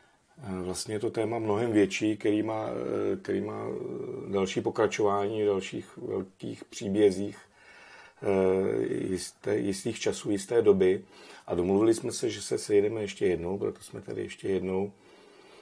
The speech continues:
A že si popovídáme o dvou takových epizodách, které možná z dnešního hlediska se zdají být časem zaváté, ale, ale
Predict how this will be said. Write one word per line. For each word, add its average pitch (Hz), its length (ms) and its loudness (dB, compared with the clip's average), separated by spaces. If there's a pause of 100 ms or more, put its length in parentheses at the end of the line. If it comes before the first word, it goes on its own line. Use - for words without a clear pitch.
(280)
A 92 340 -2 (300)
že 90 160 -6
si - 140 -10
popovídáme 127 680 0
o 147 260 0 (640)
dvou 107 380 0
takových 123 440 -6 (540)
epizodách, 107 920 4 (640)
které 107 280 0
možná 117 340 0
z 92 60 0
dnešního 98 380 -4
hlediska 95 640 -4 (720)
se - 140 -14
zdají 90 600 -4 (580)
být 87 320 -8
časem 101 420 -6
zaváté, 90 720 -8
ale, 90 280 -10 (1200)
ale 90 260 -6